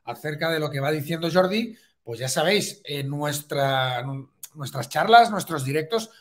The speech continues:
no son un, un, un tutorial, una cosa teledirigida, sino que aquí se trata de que todos podamos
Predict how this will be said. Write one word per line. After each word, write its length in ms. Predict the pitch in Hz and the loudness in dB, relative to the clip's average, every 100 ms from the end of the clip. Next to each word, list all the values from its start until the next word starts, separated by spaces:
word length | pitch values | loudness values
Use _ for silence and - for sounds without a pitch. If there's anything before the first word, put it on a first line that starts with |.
| _ - | _ -8
no 180 | 156 220 | 0 2
son 240 | 220 233 | 4 2
un, 300 | 214 156 - _ | 0 -4 -8 _
un, 580 | 170 151 143 135 120 - - | -10 -6 -4 -6 -8 -16 -8
un 160 | 170 139 | -6 -2
tutorial, 760 | 180 156 117 151 220 170 139 - - _ | 0 0 2 4 4 4 -2 -10 -20 _
una 320 | 156 170 175 | -4 0 2
cosa 420 | 175 175 175 156 | 2 2 2 2
teledirigida, 720 | - 170 160 151 143 202 233 139 | 2 0 0 0 -2 0 0 0
sino 300 | 156 147 135 | -4 -4 -4
que 100 | 127 | -8
aquí 380 | - 170 220 220 - | -2 -2 -2 -4 -18
se 220 | - 151 | -14 -10
trata 280 | 143 170 202 196 | -6 -4 2 2
de 80 | |
que 100 | 156 | 2
todos 260 | 151 175 190 | -2 -2 -2
podamos 560 | - 151 156 180 170 | -4 -4 -2 -2 -4